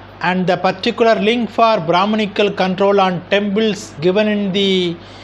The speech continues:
description through link. I am not going to explain the content of the each book, but I given the name of the books and publisher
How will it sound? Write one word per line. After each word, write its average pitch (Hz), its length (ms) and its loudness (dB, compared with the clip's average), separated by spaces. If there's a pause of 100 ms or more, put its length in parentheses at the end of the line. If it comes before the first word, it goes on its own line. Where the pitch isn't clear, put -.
(880)
description 220 800 0
through 202 220 2
link. 107 300 -2 (1080)
I 160 140 0
am 165 120 0
not 190 300 2
going 208 300 2
to 226 120 2
explain 208 680 -2 (180)
the 175 160 2
content 196 540 0
of 208 220 0
the 196 80 -4
each 185 460 -2
book, 180 240 2 (340)
but 165 180 0
I 165 140 2
given 208 400 0
the 214 120 2
name 208 340 0
of 220 220 0
the 208 120 2
books 196 560 0
and 165 240 -2
publisher 220 800 0